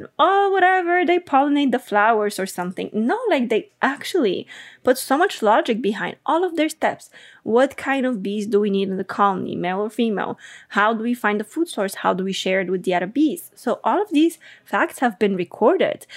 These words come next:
um, of how bees interact with one another and, and, you know, like, how they live in such large colonies. Because can you imagine living in a colony of twenty thousand to thirty to sixty thousand other bees?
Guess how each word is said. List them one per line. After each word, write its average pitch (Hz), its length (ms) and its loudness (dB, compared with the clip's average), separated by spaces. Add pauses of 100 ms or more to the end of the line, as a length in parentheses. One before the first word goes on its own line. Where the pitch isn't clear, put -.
(240)
um, 196 480 2
of 208 160 0
how 262 460 0
bees 277 380 0
interact 208 720 -4
with 240 200 -10
one 196 120 0
another 185 480 -2
and, 190 320 -6
and, 208 140 -2
you 240 120 -2
know, 196 180 -2
like, 214 180 -2
how 208 360 2
they 202 320 0 (280)
live 254 540 2
in 214 160 0
such - 480 -4
large 196 560 2
colonies. 226 500 2
Because 190 320 -6
can 190 200 -2
you 202 120 0
imagine 339 560 0 (320)
living 277 360 4
in 247 100 2
a 247 40 0
colony 214 680 2 (260)
of 196 280 4 (160)
twenty 233 600 4
thousand 226 540 2
to 220 100 -4
thirty 214 400 0
to - 140 -6
sixty 220 340 0
thousand 208 480 2
other 196 280 4
bees? 208 560 -2